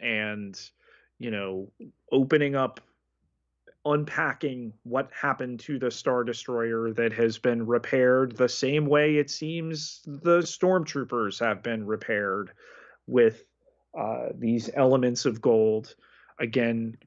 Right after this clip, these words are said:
reminiscent of this Japanese practice of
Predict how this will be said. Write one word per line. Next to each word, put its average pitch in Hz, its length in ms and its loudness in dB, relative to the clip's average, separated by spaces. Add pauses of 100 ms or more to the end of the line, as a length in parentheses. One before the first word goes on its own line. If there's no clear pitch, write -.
reminiscent 113 600 0
of 107 180 -4
this 104 400 -4 (460)
Japanese 113 920 -2 (300)
practice 117 760 -4
of 107 360 -6